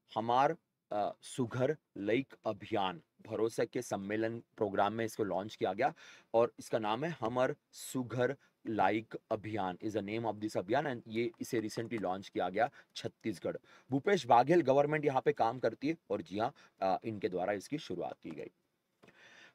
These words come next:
Which state government has signed an M O U <clears throat> with the Uttarakhand to enhance the tourism landscape of the both the states? ये, इसके ऊपर हमारी लास्ट टाइम भी बात हुई थी। तो यहाँ पे उत्तराखंड और गोवा दोनों के बीच में यहाँ पे टाई अप हुआ है और दोनों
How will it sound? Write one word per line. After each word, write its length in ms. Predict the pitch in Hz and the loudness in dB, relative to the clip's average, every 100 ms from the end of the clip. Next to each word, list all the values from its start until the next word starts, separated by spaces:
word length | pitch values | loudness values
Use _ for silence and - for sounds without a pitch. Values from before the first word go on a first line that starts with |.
| 131 | -4
Which 360 | 254 - - | -2 -2 -6
state 240 | - 190 220 | 4 6 8
government 460 | 175 196 202 220 202 | 8 8 4 2 4
has 260 | 202 - | 2 4
signed 480 | 147 151 175 - 156 | 2 4 0 2 2
an 300 | 170 147 135 | 2 -2 0
M 100 | 135 | 2
O 120 | 123 | 2
U 40 | 160 _ _ - | -2 _ _ -4
<clears throat> 280 | 160 165 120 - _ _ _ _ _ - | -2 -2 -4 -10 _ _ _ _ _ -4
with 140 | 131 117 | 0 6
the 180 | 147 | 6
Uttarakhand 600 | 123 - 135 139 170 180 175 | 6 6 8 8 4 0 2
to 240 | 160 117 | 2 2
enhance 320 | 110 117 135 | 2 0 0
the 100 | 135 - | -2 -2
tourism 420 | 117 123 151 147 | -4 0 2 2
landscape 580 | 107 95 107 - 131 117 | 2 0 -4 -6 0 0
of 80 | 110 | -2
the 140 | 95 | -8
both 160 | 90 98 | -6 -4
the 200 | 98 - | -4 -4
states? 280 | 98 90 - - - | -4 -4 -8 -20 -4
ये, 140 | 117 | 0
इसके 260 | 127 - - | 0 -2 -2
ऊपर 160 | 123 127 | 4 4
हमारी 200 | 123 123 | 4 4
लास्ट 260 | 107 117 | 4 4
टाइम 120 | 123 | 0
भी 80 | 127 | 2
बात 260 | 110 101 - | 4 4 4
हुई 120 | 110 | 0
थी। 200 | 127 147 - - - | 2 0 -2 -20 -8
तो 60 | 131 | -2
यहाँ 200 | 123 127 | 2 2
पे 100 | 151 | 2
उत्तराखंड 560 | 123 - 143 143 175 | 0 4 4 4 0
और 140 | 190 - | 2 2
गोवा 320 | 110 101 92 | 4 4 4
दोनों 260 | 85 107 110 | 2 -2 -2
के 120 | 123 | -2
बीच 240 | 110 - | -4 -4
में 80 | 117 | -2
यहाँ 140 | 107 | 0
पे 120 | 101 110 | 0 2
टाई 220 | 101 95 | 2 2
अप 100 | 107 - | 0 2
हुआ 140 | 127 | 2
है 60 | 160 - - | 0 -6 0
और 120 | 135 | 0
दोनों 420 | 113 151 208 156 | 2 2 4 2